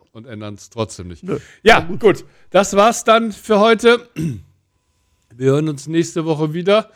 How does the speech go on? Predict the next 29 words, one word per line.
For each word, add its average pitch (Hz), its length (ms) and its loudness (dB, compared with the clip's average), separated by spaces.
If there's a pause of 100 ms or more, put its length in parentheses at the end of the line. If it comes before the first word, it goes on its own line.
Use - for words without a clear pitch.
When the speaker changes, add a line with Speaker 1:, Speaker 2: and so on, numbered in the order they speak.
(300)
Speaker 1:
Hüssi 156 220 -8
ist 139 140 -6
ja 131 100 0
da. 139 440 0 (200)
Speaker 2:
Jo. 123 200 4 (360)
Speaker 1:
Hab 135 100 -4
ich 139 100 -6
gehört. 151 480 2 (100)
Der 135 120 -2
ist 135 120 -6
irgendwie 139 280 -6
nicht. 151 340 -8
Bist 156 160 -16
du 196 60 0
überhaupt 170 300 4
gar 147 240 2
nicht - 400 -4 (520)
auf 190 160 2
Speaker 2:
Nö. - 60 -2 (160)
Speaker 1:
dem, 180 100 -20
auf 175 100 -10
dem 202 100 -10
Karneval 214 520 -2
dieses 214 220 -8
Jahr? 226 260 -2
Speaker 2:
Nee, 294 140 -12
dieses 190 180 -16
Jahr 233 140 -14
nicht. 147 160 -18